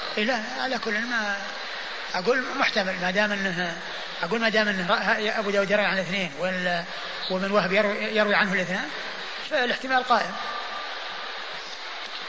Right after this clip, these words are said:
إلا أن ي-، يعرف اصطلاح أنه عند الإطلاق يراد فلان، هذا يمكن أن يحمل عليه. <coughs> نعم.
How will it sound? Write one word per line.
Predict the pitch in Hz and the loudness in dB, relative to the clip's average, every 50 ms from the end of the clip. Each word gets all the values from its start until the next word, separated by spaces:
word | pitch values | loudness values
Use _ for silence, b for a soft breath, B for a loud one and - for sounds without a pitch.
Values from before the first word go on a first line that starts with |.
| - - - - - - - - | -8 -8 -8 -8 -8 -4 -2 0
إلا | 294 285 254 233 240 226 226 | 2 4 4 4 4 4 2
أن | 214 202 196 190 185 190 170 165 | 2 0 0 0 0 0 -2 -2
ي-، | 202 202 220 233 - | 0 0 0 2 4
يعرف | 233 190 185 196 208 226 - - - - | 4 4 4 4 2 0 0 -4 -6 -8
اصطلاح | 214 - - 226 202 196 214 233 - - - - - - - - - - - - - - - - - - - - - - - | -8 -4 -2 0 2 4 4 4 2 0 -4 -6 -6 -6 -6 -6 -8 -8 -8 -8 -8 -8 -8 -8 -8 -8 -8 -8 -4 -2 -2
أنه | 226 220 208 180 202 196 | 0 2 2 2 4 4
عند | 196 196 196 | 4 4 2
الإطلاق | 180 190 190 208 254 262 254 214 | 0 0 0 2 2 2 2 2
يراد | 214 214 214 196 180 | 4 4 4 4 4
فلان، | 165 - 190 190 175 151 - - - - - - - - - - - - - - - - - - - - - - - - - - - - - - - - - - - - - - - - - - - 202 - | 2 2 2 2 2 2 0 -4 -8 -8 -8 -8 -8 -8 -8 -8 -8 -8 -8 -8 -8 -8 -8 -8 -8 -8 -8 -8 -8 -8 -8 -8 -8 -8 -8 -8 -8 -8 -10 -10 -10 -8 -8 -8 -8 -8 -8 -8 -6 -4 0
هذا | - 226 202 190 226 247 262 | 2 2 2 4 4 4 4
يمكن | 294 320 277 - 170 156 - - - - - - - - - - - - - - | 4 2 2 0 -2 -2 -4 -6 -8 -8 -8 -8 -8 -8 -8 -8 -8 -6 -4 -4
أن | 208 208 | 0 0
يحمل | 208 - 190 190 175 | 2 2 2 2 2
عليه. | 156 151 160 - - - - - - - - - - - - - - | 2 0 -2 -2 -6 -6 -6 -6 -4 -4 -4 -4 -6 -8 -4 0 4
<coughs> | - - - - - - - - - - - - - - - - - - - - 196 | 6 6 6 6 4 2 0 0 0 0 -2 -2 -4 -4 -6 -6 -6 -8 -8 -6 -4
نعم. | 180 165 | -4 -4